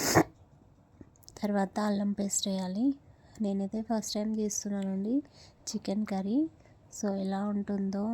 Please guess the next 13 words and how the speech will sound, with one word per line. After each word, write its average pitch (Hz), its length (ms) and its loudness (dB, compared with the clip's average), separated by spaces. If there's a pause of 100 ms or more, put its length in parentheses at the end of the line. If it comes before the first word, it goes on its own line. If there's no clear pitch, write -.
(180)
ఏంటని 208 520 -2
టెన్షన్గా 214 540 -2 (100)
ఉంది. 196 220 0 (160)
So, 220 100 -4 (540)
వెయిట్ 208 280 0 (120)
చేయాల్సిందే. 208 760 -2 (1400)
తినేవాళ్ళు 214 600 2
చెప్పాలన్నమాట 202 680 0 (300)
ఎలా 214 140 -2 (120)
ఉంది 208 200 0 (140)
ఏంటి 202 260 0 (120)
అనేసి. 208 420 -2 (3250)
ఇలా 214 160 4